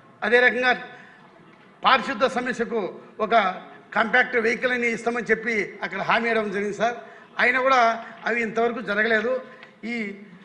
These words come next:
అమృత్ స్కీమ్ జరిగినటువంటి ఆ వర్క్ ఎప్పుడు స్టార్ట్ చేస్తారు, ఎప్పుడు కంప్లీట్ చేస్తారు? అ-, అదే రకంగా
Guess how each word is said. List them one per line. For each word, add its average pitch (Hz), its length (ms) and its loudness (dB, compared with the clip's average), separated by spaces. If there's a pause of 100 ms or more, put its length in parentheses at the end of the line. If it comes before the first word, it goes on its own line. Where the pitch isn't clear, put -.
(260)
అమృత్ 226 340 -2
స్కీమ్ 254 340 -6
జరిగినటువంటి 240 920 0 (380)
ఆ 196 360 0
వర్క్ 214 560 -4 (160)
ఎప్పుడు 269 340 -4
స్టార్ట్ 240 320 2
చేస్తారు, 226 440 0 (480)
ఎప్పుడు 220 280 -4
కంప్లీట్ 233 440 -4
చేస్తారు? 220 360 4 (580)
అ-, 220 200 4
అదే 247 140 6
రకంగా 254 340 6